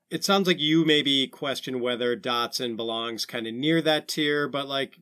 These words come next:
in, in some ways, um, his game reminds me a lot of Olave's. Like, what do you see as being maybe the gap there? Like, what are the differences between those two guys? What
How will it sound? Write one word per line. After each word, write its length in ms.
in, 320
in 180
some 260
ways, 380
um, 220
his 360
game 280
reminds 340
me 80
a 60
lot 260
of 120
Olave's. 880
Like, 180
what 180
do 100
you 140
see 280
as 160
being 540
maybe 300
the 120
gap 460
there? 460
Like, 180
what 200
are 80
the 100
differences 560
between 380
those 240
two 160
guys? 260
What 260